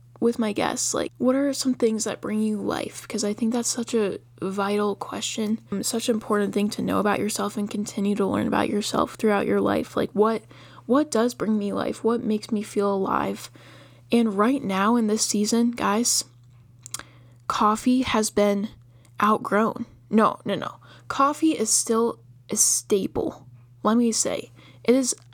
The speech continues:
I, like, get out of bed in the morning because I know I can have my cold brew. I have some stuff in my fridge down here.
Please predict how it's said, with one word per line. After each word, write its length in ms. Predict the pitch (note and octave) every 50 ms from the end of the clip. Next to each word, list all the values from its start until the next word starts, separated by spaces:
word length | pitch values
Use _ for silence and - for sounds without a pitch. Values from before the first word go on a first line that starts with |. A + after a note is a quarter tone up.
| - -
I, 520 | G#3 G#3+ A3+ A#3+ C4 C#4+ D4+ D#4 D#4 -
like, 320 | - A#3 G#3+ - - - -
get 140 | - G#3 G#3
out 160 | G#3+ A3+ A3+
of 60 | G#3+
bed 180 | - F3+ - G3+
in 100 | G#3+ A3+
the 60 | A3+
morning 320 | A#3 A#3+ B3 B3 B3+ A#3+
because 360 | A3 G3+ - - - G3 F#3+
I 100 | G3+ G3+
know 400 | G3 F#3 F#3 F#3 - - - - -
I 80 | F#3+
can 140 | G3 - G3
have 200 | G#3+ A3 F#3 F#3
my 140 | F#3 G3+ -
cold 300 | - - - - - -
brew. 280 | - - - - - - - - - - - - -
I 60 | G#3
have 220 | G#3+ G#3+ G#3+ G#3 G#3+
some 140 | - A3+ A3
stuff 340 | - - G#3 G3+ G#3+ -
in 80 | - G#3+
my 140 | G#3 F#3+ G3
fridge 380 | - - - G3+ G#3 G3+ -
down 220 | - G#3 G3 G#3 G#3+
here. 320 | G#3+ G3+ G#3 G#3 G3+ -